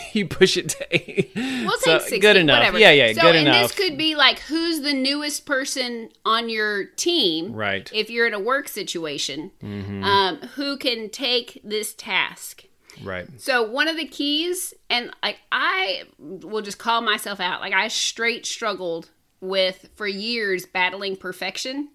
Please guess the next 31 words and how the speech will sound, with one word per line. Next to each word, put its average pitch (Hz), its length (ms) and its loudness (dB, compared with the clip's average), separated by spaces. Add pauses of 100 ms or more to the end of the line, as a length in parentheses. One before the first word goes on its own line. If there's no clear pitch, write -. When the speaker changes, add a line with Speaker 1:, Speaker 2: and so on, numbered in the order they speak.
(100)
Speaker 1:
Yeah. 117 240 -2 (240)
Speaker 2:
and 220 160 0
having 254 680 4
an 311 160 4
<laughs> 381 120 8
expectation. 320 840 4
Like, 262 140 0
I 277 80 0
still 294 380 4
Speaker 1:
Okay, 214 280 12
let 220 120 10
me 233 80 8
give 208 160 12
you, 180 100 12
let 233 260 6
me 240 80 12
give 190 180 6
you 160 60 10
a 147 40 6
story 147 320 4
time, 123 300 4 (180)
a - 20 -12
little 147 140 -2
story 135 240 4
time 127 200 0
with 120 80 -2
Uncle 127 160 -2
Justin 131 360 -2
here. 139 240 0
<laughs> 175 320 0 (1160)
Like, 180 280 0